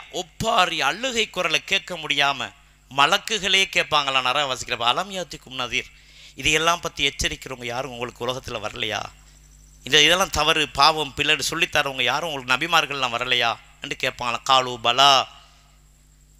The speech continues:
மெய்தான், வந்தார்கள். என்ன செய்தோம்?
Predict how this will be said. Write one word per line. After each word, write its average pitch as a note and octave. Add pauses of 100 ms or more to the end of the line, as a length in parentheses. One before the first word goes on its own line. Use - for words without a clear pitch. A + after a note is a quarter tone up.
(140)
மெய்தான், C#3
வந்தார்கள். D#3 (1040)
என்ன D3
செய்தோம்? C3